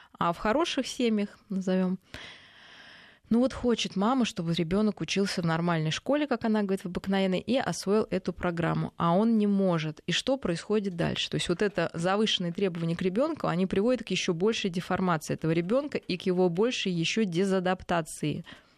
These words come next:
И это тоже доказанный факт. Я не говорю, что там нужно, понятно, не учить, но мы должны чётко понимать, что может выдержать этот ребёнок, а что не может. Например, для многих я прямо пишу сокра-,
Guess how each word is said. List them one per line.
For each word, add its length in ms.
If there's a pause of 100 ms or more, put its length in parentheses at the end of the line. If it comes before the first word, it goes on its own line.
(180)
И 80
это 200
тоже 300
доказанный 580
факт. 460 (1300)
Я 180
не 80
говорю, 160
что 160
там 200
нужно, 760
понятно, 500
не 260
учить, 480 (120)
но 280
мы 160
должны 340
чётко 380
понимать, 580 (340)
что 460
может 320
выдержать 380
этот 140
ребёнок, 360
а 60
что 200
не 120
может. 420 (1200)
Например, 440
для 160
многих 340
я 80
прямо 260
пишу 300
сокра-, 420